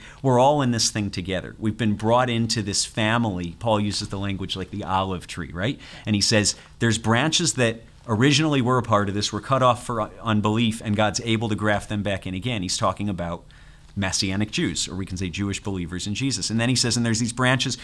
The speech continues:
who weren't a part of this tree at all, but God's able to graft them in through the same faith that it took to regraft in Jewish believers." And the idea is we're all now part of this one family. So I think the newness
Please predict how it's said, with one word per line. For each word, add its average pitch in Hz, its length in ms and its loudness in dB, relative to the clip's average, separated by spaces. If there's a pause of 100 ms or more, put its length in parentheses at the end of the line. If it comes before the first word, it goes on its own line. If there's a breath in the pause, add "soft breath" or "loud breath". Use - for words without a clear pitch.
(120 loud breath)
who 151 100 2
weren't 151 300 2
a 214 40 -2
part 131 220 0
of 123 60 -2
this 135 160 -2
tree 180 260 -4
at 208 80 -4
all, 247 300 -2 (140 loud breath)
but - 120 0
God's 156 260 2
able 160 280 2
to 139 80 0
graft 131 360 0
them 170 240 2
in 120 160 2
through 127 220 -2
the 113 100 -2
same 151 460 2
faith 120 460 0 (240 loud breath)
that 113 120 2
it 110 120 0
took 113 180 -4
to 104 120 -4
regraft 107 640 0
in 90 220 -4 (320 soft breath)
Jewish 95 320 -6
believers." 87 540 -8 (380 soft breath)
And 110 180 4
the 104 120 4
idea 127 400 0
is 104 280 -2
we're 104 160 -2
all 117 300 4
now 104 340 2
part 101 300 -2
of 92 80 -8
this 95 200 -6
one 90 200 -6
family. 80 480 -8
So 110 160 -4
I 127 100 0
think 147 280 -6
the 104 100 -2
newness 104 1000 0